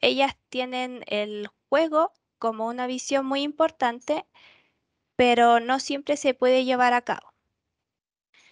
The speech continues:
Tenemos los textos escolares que nos dicen que la educadora y las técnicos, eh, complemen-, le-, se complementa con material concreto sí o sí, eh, para poder lograr un aprendizaje significativo dentro del aula.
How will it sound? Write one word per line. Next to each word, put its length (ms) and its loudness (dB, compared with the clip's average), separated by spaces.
Tenemos 480 0
los 200 0
textos 340 -2
escolares 760 -2
que 120 -2
nos 160 -2
dicen 300 -4
que 120 -2
la 120 4
educadora 480 0
y 20 0
las 160 -2
técnicos, 840 -2
eh, 400 -4
complemen-, 580 -4
le-, 300 0
se 240 -6
complementa 600 -2
con 260 0
material 400 0
concreto 500 -4
sí 220 -4
o 60 0
sí, 200 -10
eh, 260 0
para 260 2
poder 280 2
lograr 580 2
un 380 -4
aprendizaje 600 -4
significativo 840 -4
dentro 280 0
del 180 2
aula. 340 -8